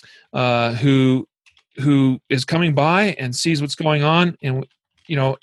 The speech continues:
<laughs> and he, he steps right in. In fact, if I remember correctly, the, the Good Samaritan, he was actually traveling from California to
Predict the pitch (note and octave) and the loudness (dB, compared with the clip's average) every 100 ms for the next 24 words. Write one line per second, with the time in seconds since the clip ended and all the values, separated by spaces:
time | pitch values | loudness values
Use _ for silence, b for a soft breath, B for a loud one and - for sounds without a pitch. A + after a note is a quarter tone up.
0 | _ _ _ - - - - - C#3+ - | _ _ _ -2 -2 -2 -14 -6 -6 -6
1 | - - - C#3 E3 G#3 A3+ D3+ A#3 - | -20 -20 -8 -2 2 2 0 0 0 0
2 | A#3 - A#3+ C4+ C4 D#4 D3+ - _ B | -4 -2 -2 0 0 -2 -4 -6 _ B
3 | B B - D#3+ G3+ G3 - C#4 C#4+ - | B B -4 0 0 0 0 2 2 2
4 | E3 E3+ D#3 D3 D3+ D#3 F#3+ B3+ F#3 A#3 | 0 2 2 2 -2 -4 -4 -4 -2 0
5 | G3+ D3+ C3 C3 b b b _ - B3+ | -2 -4 -6 -6 b b b _ -2 0
6 | A#3+ D#3+ D#3+ D3 D3+ B2+ - - E3+ G#3 | 2 2 2 0 -2 -2 -2 -2 0 0
7 | D#3 A#2 A#2 A2+ A2 - C3 B2+ B2+ B2 | -2 -4 -4 -6 -10 -4 -2 -2 -2 -2
8 | A#2+ A#2 - _ _ _ _ - - E3+ | -4 -8 -12 _ _ _ _ -20 -12 -8
9 | D#3+ - C#3 D#3+ E3+ E3 | -8 -6 -2 0 0 0